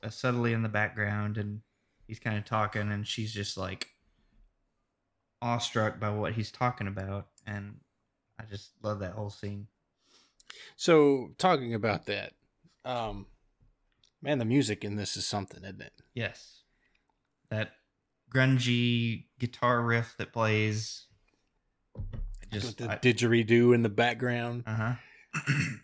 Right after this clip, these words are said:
Speaker 2: Um, you know, I, I was, uh, I was reading about this film, and somebody suggested that you go and you find that entire song and listen to it, just the theme song from that.
Speaker 1: Mm-hmm.
Speaker 2: And yeah, that's a great idea.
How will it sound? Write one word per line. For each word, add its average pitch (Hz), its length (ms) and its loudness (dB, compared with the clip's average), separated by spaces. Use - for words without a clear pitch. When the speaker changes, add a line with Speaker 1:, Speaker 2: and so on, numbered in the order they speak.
Speaker 2:
Um, 113 360 2
you 135 100 2
know, 147 100 10
I, 139 180 10
I 131 100 6
was, 120 380 0
uh, 110 300 -4
I 123 80 -4
was 120 220 0
reading 139 240 4
about 107 240 2
this 98 180 -8
film, 104 300 -6
and 101 80 -6
somebody 107 400 -4
suggested 104 680 -4
that 104 180 -10
you 110 80 -6
go 110 240 -4
and 104 100 -4
you 101 60 -4
find 107 280 -4
that 107 140 -6
entire 104 380 -4
song 107 460 -4
and 107 160 -2
listen 107 260 -2
to 110 200 -2
it, 107 100 -4
just - 220 -10
the 101 80 -8
theme 120 260 -4
song 120 300 -6
from 120 180 -10
that. 123 240 -6
Speaker 1:
Mm-hmm. 117 220 -2
Speaker 2:
And 107 600 -4
yeah, 110 440 0
that's 113 200 -4
a 110 60 -2
great 104 280 2
idea. 104 500 -6